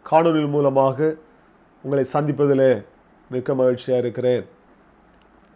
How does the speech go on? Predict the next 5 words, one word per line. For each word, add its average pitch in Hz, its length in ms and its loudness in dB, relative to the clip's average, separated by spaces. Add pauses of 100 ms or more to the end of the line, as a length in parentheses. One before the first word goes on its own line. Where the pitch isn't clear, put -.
(960)
சங்கீதக்காரனாகிய 185 800 6 (120)
தாவீது 160 420 2 (160)
நூற்றி 175 300 -2
பதினெட்டாம் 160 520 2
சங்கீதத்திலே 147 580 -2